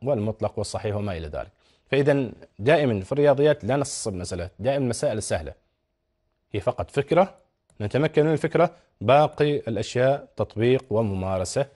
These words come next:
ومعلومات سابقة. طيب، نأخذ مسألة أخرى. حدد ما إذا كان كل زوج من الأزواج التالية متشابها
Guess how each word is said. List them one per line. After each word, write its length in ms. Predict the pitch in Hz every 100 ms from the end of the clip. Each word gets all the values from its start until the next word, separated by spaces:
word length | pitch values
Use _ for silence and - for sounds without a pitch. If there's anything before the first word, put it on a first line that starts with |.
| _ _ -
ومعلومات 480 | 101 90 101 104
سابقة. 460 | - - 64 - - _ _ _ _ _ _ _ _ _ _
طيب، 200 | 135 92 - _ _ _ _ _ _ _ _ _ _ _ _ -
نأخذ 300 | 92 113 131
مسألة 300 | 131 135 127
أخرى. 220 | - 80 _ _ _ _ _ _ _ _ _ _ _ _ _ _ _ _ _ _ _ _ _ -
حدد 300 | 185 180 135
ما 140 | 131
إذا 220 | 127 120
كان 240 | - 165 127
كل 180 | 160
زوج 180 | 127 147
من 60 | 117
الأزواج 320 | 107 123 147
التالية 400 | - 131 139 147
متشابها 760 | 107 95 - 131 143 143 175